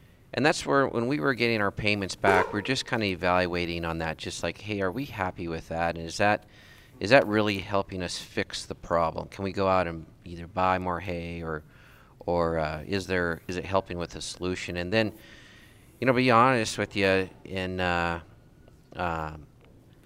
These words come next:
the end of, um, one year, we were just like, "We are just not satisfied with our production insurance." And we, and we were like,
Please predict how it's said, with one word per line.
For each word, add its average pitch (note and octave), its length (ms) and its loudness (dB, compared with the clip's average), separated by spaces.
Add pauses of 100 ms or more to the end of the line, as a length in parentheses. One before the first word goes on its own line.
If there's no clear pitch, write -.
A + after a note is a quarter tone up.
(400)
the G2 100 -2
end B2 400 4
of, G2+ 500 4 (320)
um, D#2+ 480 -4 (840)
one G#2+ 300 0
year, G2+ 360 0 (260)
we G2+ 160 -4
were G2 120 -4
just F#2 240 -8
like, F2 140 -4 (240)
"We A#2+ 200 -6
are E2+ 240 0
just A2 420 -2
not G2 240 -2
satisfied E2+ 840 -6 (140)
with E2+ 320 -6
our E2+ 120 0
production - 480 -6
insurance." D2+ 480 -8
And F2 80 -8
we, F2 60 -6
and - 160 -14
we F2+ 40 -10
were F2+ 160 -4
like, E2 220 -4